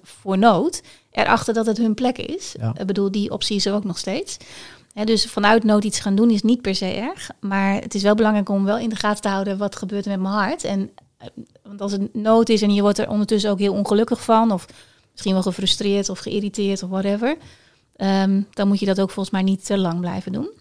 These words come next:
Speaker 2: maar
Speaker 1: Want
Speaker 2: dat
Speaker 1: dan
Speaker 2: vraagt
Speaker 1: hou je
Speaker 2: wel echt, echt investering en tijd, hè?
Speaker 1: Ja, en leiderschap van ons
Speaker 2: Ja.
Speaker 1: om, eh, om daar ook goed naar te kijken.
Speaker 2: Misschien wel meer dan ooit.
Speaker 1: Ja.
Speaker 2: Als we kijken naar de doorstart die we maken en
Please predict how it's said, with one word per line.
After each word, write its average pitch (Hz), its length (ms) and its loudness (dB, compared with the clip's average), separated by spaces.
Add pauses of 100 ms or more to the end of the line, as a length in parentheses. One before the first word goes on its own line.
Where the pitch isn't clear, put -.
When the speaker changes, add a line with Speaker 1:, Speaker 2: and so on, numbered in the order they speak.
(200)
Speaker 2:
maar 110 140 -4
Speaker 1:
Want 107 120 -2 (140)
Speaker 2:
dat - 140 -6
Speaker 1:
dan 117 100 4
Speaker 2:
vraagt 117 300 4
Speaker 1:
hou 131 120 6
je 110 60 4
Speaker 2:
wel 131 80 2
echt, - 200 -4 (100)
echt 127 240 -8
investering 117 580 -2
en 104 100 -2
tijd, 110 300 -4
hè? 127 80 -6
Speaker 1:
Ja, 254 220 -2 (240)
en 208 140 -2
leiderschap 196 500 -2
van 196 160 -4
ons 180 280 -2
Speaker 2:
Ja. - 80 -10
Speaker 1:
om, 208 180 -4
eh, 190 320 -4
om 196 80 -2
daar 196 160 -2
ook - 80 -6
goed - 180 -10
naar 196 140 -2
te - 120 -12
kijken. 226 500 -10
Speaker 2:
Misschien 120 260 0
wel 113 140 2
meer 120 160 2
dan 110 160 -2
ooit. 120 340 -4 (220)
Speaker 1:
Ja. 240 160 -20 (340)
Speaker 2:
Als - 100 -20
we - 60 -20
kijken 101 280 -4
naar 98 100 -4
de 101 100 -6
doorstart 107 440 -6
die 107 100 -8
we 104 60 -14
maken 104 420 -12
en 101 220 -6